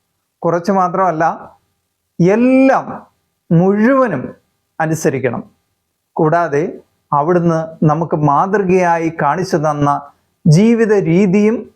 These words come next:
നാം അനുവർത്തിക്കണം. അപ്പോൾ മാത്രമേ നമ്മുടെ വിശ്വാസം യഥാർത്ഥ വിശ്വാസമായി പരിഗണിക്കപ്പെടുകയുള്ളൂ.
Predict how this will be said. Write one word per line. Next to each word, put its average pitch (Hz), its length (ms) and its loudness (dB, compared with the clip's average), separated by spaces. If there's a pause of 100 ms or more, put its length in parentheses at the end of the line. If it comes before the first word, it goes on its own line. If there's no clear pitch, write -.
(160)
നാം 139 180 -2 (380)
അനുവർത്തിക്കണം. 147 640 -2 (1700)
അപ്പോൾ 277 300 0 (180)
മാത്രമേ 160 460 -2 (540)
നമ്മുടെ 170 320 -2
വിശ്വാസം 160 580 -2 (420)
യഥാർത്ഥ 220 540 0 (120)
വിശ്വാസമായി 143 800 -2 (500)
പരിഗണിക്കപ്പെടുകയുള്ളൂ. 127 1040 -2